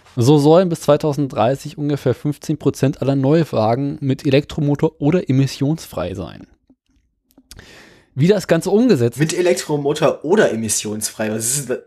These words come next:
Speaker 2: Hä? Na, egal.
Speaker 1: N-, na, entweder hast du einen E-Motor, der über eine Batterie angetro-, angetrieben wird, oder, pf, was weiß ich, Windkraft.
Speaker 2: Ja, aber, na, egal.
Speaker 1: Brennstoff,
Speaker 2: Also,
Speaker 1: oder?
Speaker 2: ich weiß nicht.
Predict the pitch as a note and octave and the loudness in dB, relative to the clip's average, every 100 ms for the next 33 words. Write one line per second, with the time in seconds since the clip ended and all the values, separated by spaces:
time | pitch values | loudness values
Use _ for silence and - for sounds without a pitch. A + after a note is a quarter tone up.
0 | - A#2 D#3 - _ _ _ _ _ _ | -14 -12 -12 -16 _ _ _ _ _ _
1 | _ _ - B2 A#2 F#2 - C3+ C3+ C#3+ | _ _ -8 -6 -4 -6 -6 0 2 2
2 | - D#3+ D3+ - D#3 D#3 - E3 F3+ F3 | 2 0 0 -2 -2 -2 0 2 2 0
3 | F3 D#3+ D#3 C#3+ C#3 C3+ C#3 E3+ D#3+ D#3 | -2 0 2 2 2 2 0 -2 0 -4
4 | - - - D#3 D#3+ D#3+ C#3+ C#3 C3+ - | -6 -14 -14 -10 -4 -4 -2 -2 -4 -4
5 | C3+ C3 B2+ - - A#2 A#2 B2+ - B2+ | -2 0 0 -4 -6 -6 -6 -10 -2 0
6 | E3 - - - - _ _ _ _ _ | 0 -2 -10 -12 -20 _ _ _ _ _
7 | _ _ _ _ _ _ _ _ _ _ | _ _ _ _ _ _ _ _ _ _
8 | _ _ _ _ - _ _ - B2+ G#2+ | _ _ _ _ -20 _ _ -14 -4 -4
9 | G#2+ A2 A2 - - _ _ _ _ _ | -2 -2 -2 -2 -10 _ _ _ _ _
10 | _ B2+ G#2 G#2 _ - - - A#2+ C3 | _ -12 -10 -10 _ -20 -20 -14 0 4
11 | C#3 - G#2+ G#3 D3+ F#2+ - - _ - | 4 2 4 4 2 -2 -10 -20 _ -20
12 | - - - - - - - - - - | -20 -20 -20 -20 -20 -20 -12 -10 -10 -16
13 | - - | -18 -20